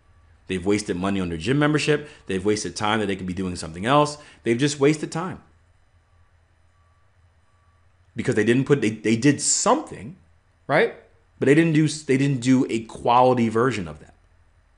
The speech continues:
So you gotta put in quality reps. It's not just busy work. You gotta spend time doing the right thing. Greystone says,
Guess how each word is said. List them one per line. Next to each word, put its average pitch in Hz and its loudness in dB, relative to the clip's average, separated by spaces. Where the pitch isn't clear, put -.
So - -8
you 107 -2
gotta 131 2
put 165 0
in 135 4
quality 127 2
reps. 90 -10
It's 90 -14
not 120 -2
just 110 -6
busy 202 2
work. 87 -6
You 98 -8
gotta 123 0
spend 127 -4
time 139 -4
doing 120 -2
the 107 -4
right 98 -4
thing. 147 -10
Greystone 131 -2
says, 113 -4